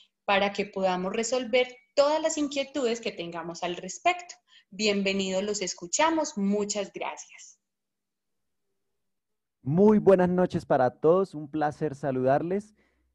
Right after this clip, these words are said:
Speaker 2: Felicidades a nuestra líder Diana, aquí en Colombia, por esa maravillosa presentación.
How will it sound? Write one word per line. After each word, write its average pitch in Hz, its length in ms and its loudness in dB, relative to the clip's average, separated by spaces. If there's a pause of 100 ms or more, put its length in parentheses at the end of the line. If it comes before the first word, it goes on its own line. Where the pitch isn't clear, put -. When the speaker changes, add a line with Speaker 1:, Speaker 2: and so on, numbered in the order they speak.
(840)
Speaker 2:
Felicidades 139 640 0
a 170 40 -6
nuestra 135 360 -6
líder 147 360 -4
Diana, 160 480 -2 (220)
aquí 135 320 -6
en 143 60 -4
Colombia, 156 580 -4 (320)
por 131 160 -2
esa 147 180 0
maravillosa 135 760 2
presentación. 117 800 -4